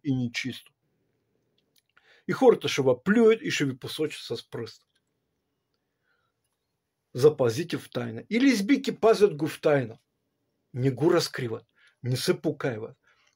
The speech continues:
не се изповядват. И се смеят над Исус Христос. И мразят истинските проповедници, които, изпълнени в Святия Дух Божий, познали истина,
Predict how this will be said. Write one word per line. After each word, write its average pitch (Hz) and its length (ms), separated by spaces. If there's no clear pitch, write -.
не 120 160
се 165 180
изповядват. 117 480
И 247 160
се 247 200
смеят 196 520
над 156 180
Исус 147 340
Христос. - 400
И 196 140
мразят 190 680
истинските 208 840
проповедници, 165 920
които, 180 360
изпълнени 170 600
в 135 40
Святия 151 420
Дух 131 160
Божий, 185 440
познали 196 500
истина, 233 580